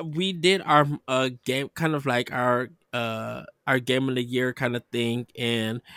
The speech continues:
uh, write up on Boss Rush Media, so you guys can check that out also. Uh,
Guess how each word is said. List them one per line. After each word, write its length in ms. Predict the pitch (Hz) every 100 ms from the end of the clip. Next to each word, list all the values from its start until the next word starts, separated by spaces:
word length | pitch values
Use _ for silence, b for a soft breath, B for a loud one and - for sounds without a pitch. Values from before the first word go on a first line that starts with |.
| B B
uh, 240 | 131 120 117
write 220 | 123 123
up 100 | 120
on 200 | 120 117
Boss 260 | 110 -
Rush 200 | 120 113
Media, 360 | 120 110 110 113
so 160 | - 117
you 80 | -
guys 180 | 120
can 120 | - 117
check 200 | 117 -
that 140 | 113
out 140 | 110 101
also. 480 | 113 107 - 117 - B B B B -
Uh, 320 | 135 131 123